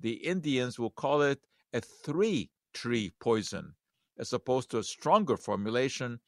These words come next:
which would be termed two-tree, or the ultimate, a one-tree dose. Sir Walter Raleigh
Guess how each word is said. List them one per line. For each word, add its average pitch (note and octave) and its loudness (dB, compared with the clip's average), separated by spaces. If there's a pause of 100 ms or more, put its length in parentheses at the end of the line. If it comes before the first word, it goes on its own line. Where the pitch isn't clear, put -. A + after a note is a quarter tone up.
(140)
which C3+ -4
would C#3 -2
be C#3+ -2
termed C3 -2 (320)
two-tree, B2 -2 (140)
or A#2 2
the F#2+ -4
ultimate, C3 0 (420)
a A#2 4
one-tree A#2 0
dose. F#2 -2 (1000)
Sir C#3+ 0
Walter F3+ 0
Raleigh C#3 0